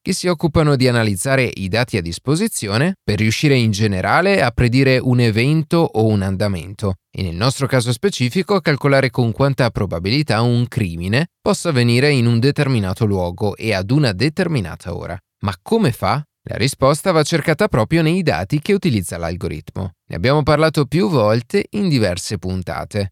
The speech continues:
Per addestrare un buon algoritmo ad apprendimento automatico e intelligenza artificiale servono numerosi dati. Questi dati, fortunatamente, sono facilmente recuperabili, in quanto le informazioni sui crimini avvenuti sono sempre state registrate,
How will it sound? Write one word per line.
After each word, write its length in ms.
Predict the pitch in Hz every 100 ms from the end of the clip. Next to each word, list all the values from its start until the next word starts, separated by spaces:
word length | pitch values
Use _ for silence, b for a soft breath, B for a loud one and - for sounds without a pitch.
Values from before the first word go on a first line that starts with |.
| -
Per 140 | -
addestrare 500 | 92 98 117 151 151
un 120 | 151 131
buon 220 | 143 156
algoritmo 680 | 143 120 127 135 139 127 117
ad 140 | 107
apprendimento 640 | 98 107 95 92 123 139
automatico 840 | 127 131 202 123 139 202 185 151 104
e 60 |
intelligenza 720 | 90 90 90 90 107 123 -
artificiale 720 | 92 90 131 202 - 110 127 160
servono 480 | - - 190 170 151
numerosi 600 | 123 127 160 110 95 -
dati. 460 | 95 90 82 - 104 - _
Questi 300 | 92 95 170
dati, 480 | 123 123 143 180
fortunatamente, 960 | 175 - 104 - 87 87 180 151 147 190
sono 240 | - 185
facilmente 640 | 147 139 - 107 95 98 113
recuperabili, 840 | 104 - 92 101 87 87 90 98 - _
in 80 | 95
quanto 320 | 127 131 143
le 80 | 127
informazioni 680 | 113 117 110 104 - 143
sui 240 | 131 - 92
crimini 400 | 120 143 139 98
avvenuti 640 | 90 135 160 139 151 190
sono 260 | 185 196 156
sempre 380 | - 185 190 208
state 340 | - 92 95
registrate, 840 | 90 87 101 - - 65 - 104